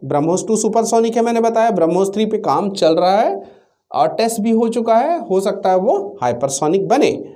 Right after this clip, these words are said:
और अग्नि सीरीज की अग्नि फैमिली जब आते हैं तो अग्नि फै-, फैमिली देखिए यहाँ तक है,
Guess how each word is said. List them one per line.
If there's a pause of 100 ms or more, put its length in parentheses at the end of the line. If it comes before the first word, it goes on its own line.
(760)
और
अग्नि
सीरीज
की
अग्नि
फैमिली
जब
आते
हैं
तो
अग्नि
फै-,
फैमिली
देखिए
यहाँ
तक
है,